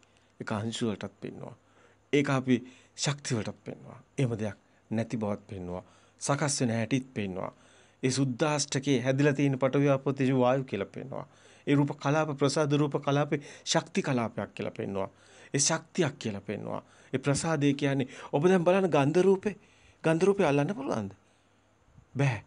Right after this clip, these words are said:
ඒක ශක්තියක්. ඒකයි මේ ගන්ධ රූපේ ප්‍රසාද රූපේ ශක්තියක්. ඒක රූප කලාප පනස් හතරකින් හැදිලා තියෙන්නේ. ශක්තියක්. දකින්න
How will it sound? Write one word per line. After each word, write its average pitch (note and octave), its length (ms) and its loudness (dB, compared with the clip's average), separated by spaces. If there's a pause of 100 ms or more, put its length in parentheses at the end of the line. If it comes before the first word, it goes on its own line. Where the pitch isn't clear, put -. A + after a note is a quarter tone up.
(400)
ඒක B2 260 2
ශක්තියක්. - 720 -8 (500)
ඒකයි D3 340 0 (400)
මේ D#3 220 2
ගන්ධ E3 460 2
රූපේ D#3+ 300 2
ප්‍රසාද D3+ 360 -2
රූපේ F3+ 280 0
ශක්තියක්. - 600 -4 (560)
ඒක D3+ 140 0
රූප G3+ 200 2
කලාප G#3+ 340 0
පනස් A3+ 280 0
හතරකින් G#3+ 360 -2
හැදිලා B3 280 -2
තියෙන්නේ. A2+ 420 -4 (800)
ශක්තියක්. - 760 -12 (840)
දකින්න G#2+ 420 -4